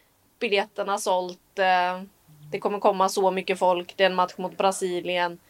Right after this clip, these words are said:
Det är sista chansen att se dem innan de åker till E M. Vad, vad tänker du kring den utvecklingen och att, eh, det faktiskt verkar finnas ett stort stöd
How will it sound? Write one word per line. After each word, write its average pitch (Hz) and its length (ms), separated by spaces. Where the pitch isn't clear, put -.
Det 208 60
är 190 40
sista 202 280
chansen 190 300
att 185 120
se 185 220
dem 185 140
innan 175 300
de 175 160
åker 175 280
till 180 160
E - 20
M. 185 100
Vad, 214 400
vad 220 120
tänker 247 200
du 247 140
kring 247 200
den 226 180
utvecklingen 214 720
och 202 140
att, - 220
eh, 196 300
det 202 100
faktiskt 208 360
verkar 202 300
finnas 208 400
ett 233 140
stort - 340
stöd - 500